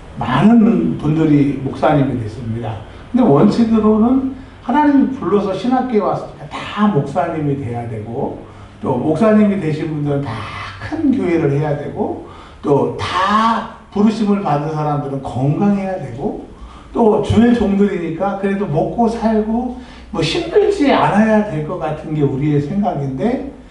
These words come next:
그 하나님이 부르신 사람 가운데 목사가 되지 못한 사람이 있어요.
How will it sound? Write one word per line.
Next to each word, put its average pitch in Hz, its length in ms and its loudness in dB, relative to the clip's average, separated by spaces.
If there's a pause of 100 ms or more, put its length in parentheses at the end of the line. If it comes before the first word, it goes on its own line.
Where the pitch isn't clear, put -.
(260)
그 220 160 2
하나님이 277 640 4
부르신 208 440 2
사람 190 400 -2
가운데 151 640 0 (520)
목사가 220 480 2
되지 156 240 -2
못한 139 360 0
사람이 117 520 -8
있어요. 120 600 -8